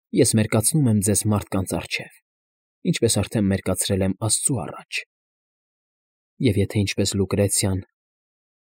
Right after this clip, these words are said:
հարկ լինի իմ առաջադրած մեղադրանքները արյունով հաստատել, ես այդ էլ կանեմ։ «Ահա»,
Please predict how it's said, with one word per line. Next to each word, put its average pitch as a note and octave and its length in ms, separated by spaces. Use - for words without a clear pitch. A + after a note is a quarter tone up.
հարկ C#3+ 400
լինի G2+ 240
իմ A2 180
առաջադրած G2 640
մեղադրանքները F#2 760
արյունով G2 520
հաստատել, - 580
ես A#2 220
այդ A2+ 260
էլ - 100
կանեմ։ - 340
«Ահա», E3+ 580